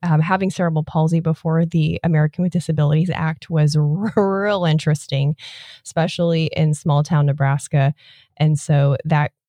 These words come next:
created some very, uh, specific and unique memories as well, um,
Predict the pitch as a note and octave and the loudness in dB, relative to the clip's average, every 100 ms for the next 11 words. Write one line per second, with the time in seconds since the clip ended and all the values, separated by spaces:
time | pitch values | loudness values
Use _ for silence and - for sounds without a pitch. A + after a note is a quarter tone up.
0 | _ _ - - E3 D3 C#3+ - F3 E3 | _ _ -20 -2 2 4 2 2 2 2
1 | D3+ C#3 C#3 C#3+ D#3 - _ _ D#3+ C#3+ | 2 2 2 0 -2 -8 _ _ -8 -6
2 | D#3 - E3 - D#3 C#3+ D3 C#3 C#3+ C#3+ | -8 -2 -2 0 0 0 0 0 0 0
3 | C#3+ - C#3 C#3 C#3 C#3 D3 C#3+ D#3 C#3+ | 0 0 0 0 0 0 0 0 2 2
4 | C#3 C#3 C#3+ E3 - C#3+ C3+ D3+ D#3+ | 4 4 2 0 -2 -2 0 -2 -4